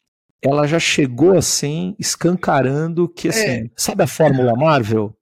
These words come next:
Speaker 2: Sim.
Speaker 1: Então, a gente deu um tempo nela, você vai ver, você vai ter uma experiência diferente. Não sei o que que você acha, mas, e,
Speaker 2: É,
Speaker 1: é,
Speaker 2: eu, eu
Speaker 1: me
Speaker 2: vejo, eu vejo dessa forma,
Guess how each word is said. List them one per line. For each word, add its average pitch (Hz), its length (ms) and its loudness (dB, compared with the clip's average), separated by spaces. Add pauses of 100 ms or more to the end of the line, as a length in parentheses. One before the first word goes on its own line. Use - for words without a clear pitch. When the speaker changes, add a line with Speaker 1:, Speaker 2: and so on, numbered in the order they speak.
(300)
Speaker 2:
Sim. 160 160 -2
Speaker 1:
Então, 123 600 2 (160)
a 117 100 0
gente 131 300 -4
deu 143 140 2
um 151 60 -2
tempo 139 460 -2
nela, 135 220 2
você - 140 -2
vai 143 120 4
ver, 139 340 0
você - 160 -6
vai 123 100 2
ter - 100 -2
uma 156 100 0
experiência 135 520 -4
diferente. 117 680 -8 (240)
Não - 140 -16
sei 185 120 2
o - 20 2
que 139 160 -2
que - 80 -12
você 123 160 0
acha, 110 380 -2
mas, 131 300 0 (360)
e, 123 120 2
Speaker 2:
É, - 180 0
Speaker 1:
é, - 0 -
Speaker 2:
eu, 339 160 0
eu 339 100 0
Speaker 1:
me 330 60 2
Speaker 2:
vejo, 320 560 0
eu 220 120 -2
vejo 208 520 -4
dessa 175 300 -6
forma, 160 720 -6